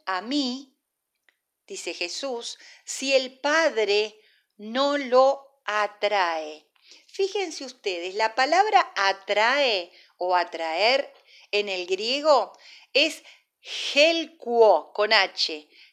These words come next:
helkuo. ¿Saben qué significa helkuo? Significa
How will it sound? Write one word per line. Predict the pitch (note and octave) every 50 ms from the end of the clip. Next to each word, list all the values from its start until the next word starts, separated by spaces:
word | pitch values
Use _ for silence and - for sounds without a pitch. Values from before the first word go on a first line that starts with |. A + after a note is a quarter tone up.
| _ - - - - -
helkuo. | C#4 D4 D#4 E4 E4+ E4 D#4 - _ _ - - A3 G3 E3+ D3 - - _ _ _ _ - - - -
¿Saben | - - E4+ F#4+ G#4 G#4+ G#4 G4+
qué | - C#4+ B3+
significa | B3 - C#4 B3 A#3 A3+ A3+ - C4+ C4+ B3 - C#4 B3 G#3+ - - -
helkuo? | - A#3 B3+ D4+ E4+ D#4+ - - A#3+ B3 A3+ G#3+ F#3+ E3+ - - - _
Significa | _ - - B3 A#3+ A#3+ A#3+ - - C#4+ C#4+ C#4 - D4 C#4 C#4 C4+